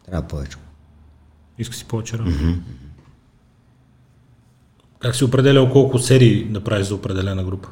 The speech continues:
Speaker 2: Пак
Speaker 1: Ами
Speaker 2: на око или на усет, или на това, кое работи и колко работи?
Speaker 1: А, пробвал съм и метода на Дориан с по една работна серия, където е.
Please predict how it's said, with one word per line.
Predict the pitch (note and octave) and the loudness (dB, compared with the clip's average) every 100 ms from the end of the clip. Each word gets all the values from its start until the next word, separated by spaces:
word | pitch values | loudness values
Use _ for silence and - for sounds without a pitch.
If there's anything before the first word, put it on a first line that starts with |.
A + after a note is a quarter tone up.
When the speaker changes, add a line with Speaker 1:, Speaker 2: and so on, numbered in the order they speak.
| - _ _ _ _ _ | -20 _ _ _ _ _
Speaker 2:
Пак | - A2+ | 0 4
Speaker 1:
Ами | A#2 | 6
Speaker 2:
на | |
око | A#2 - B2+ | 6 6 8
или | B2+ A#2 A2+ | 8 8 6
на | A2+ | 4
усет, | B2 B2 B2 B2 | 2 2 0 2
или | A2+ A2 | 2 2
на | G#2+ B2 | 2 2
това, | - B2+ B2+ | 4 4 6
кое | A#2 | 6
работи | A#2 A2 A#2 A2+ | 4 2 0 0
и | |
колко | A2+ G#2+ G#2+ | -2 -2 -2
работи? | G2+ G#2+ - - - - - _ - | -2 -4 -6 -18 -20 -20 -20 _ -4
Speaker 1:
А, | G2 G2+ G2+ - - D2+ - _ _ _ - - - - - | 2 4 4 2 -4 -14 -18 _ _ _ -20 -20 -20 -18 0
пробвал | A2+ A2 G#2+ | 2 4 4
съм | - G#2+ G#2+ | 4 4 6
и | G#2+ G#2 G#2 - - | 6 4 2 0 0
метода | G#2+ G#2 F#2 G2 | 2 2 2 4
на | G2 | 4
Дориан | F2 G2 F2 D#2 | 4 2 2 -2
с | - - - | -6 -6 0
по | |
една | F2+ F2+ | 2 4
работна | F2+ D#2+ D#2+ D#2+ | 2 -2 -4 -8
серия, | - D2 C2 | -8 -10 -10
където | - C2 | -12 -12
е. | - | -14